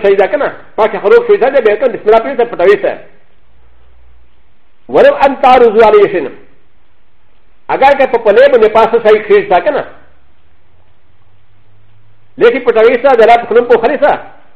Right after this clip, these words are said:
ولو ان تعرضوا عليه شيئا، اگر که په پلې باندې پاسه شي خېژ تا کنه، لیکي سار نشته. چې ته خلل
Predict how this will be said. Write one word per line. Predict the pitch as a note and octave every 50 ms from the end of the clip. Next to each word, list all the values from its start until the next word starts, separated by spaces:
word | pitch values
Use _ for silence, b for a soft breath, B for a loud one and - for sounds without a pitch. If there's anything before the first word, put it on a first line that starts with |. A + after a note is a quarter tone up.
| - - - - - - -
ولو | - C#3+ F#3 A3+ C4+ C4+ -
ان | C4+ A#3 A3+ G#3
تعرضوا | - A#3+ A#3+ A#3+ A#3 A3+ G#3+ E3 G3+ A#3+ A3+ G#3
عليه | G#3 G#3 G3 -
شيئا، | - F3 C#3+ A2 - - - - - - - - - - - -
اگر | - D3 E3+ A#3 B3 C4+ -
که | C#4 C4 B3+
په | B3
پلې | - - G3 G3+ G#3+ B4+ C#4 B3+
باندې | B3 G#3+ G#3+
پاسه | G#3 - G#3+ A3+ G#3 - A3 G#3+ -
شي | G#3 G#3+ A3 -
خېژ | G3 F#3 E3+ D3+ -
تا | F#3+ F#3
کنه، | F#3 - C#4 B3
لیکي | G#3+ A3+ A#3 A#3 G#3+ G3 F3 - - - - - -
سار | G#3 A#3+ B3
نشته. | C4 D4 B3+ - G3+ C#3+ - - - - - - - - - - - - - - - - - -
چې | F#3 G#3+
ته | - G#3
خلل | - A3+ B3 B3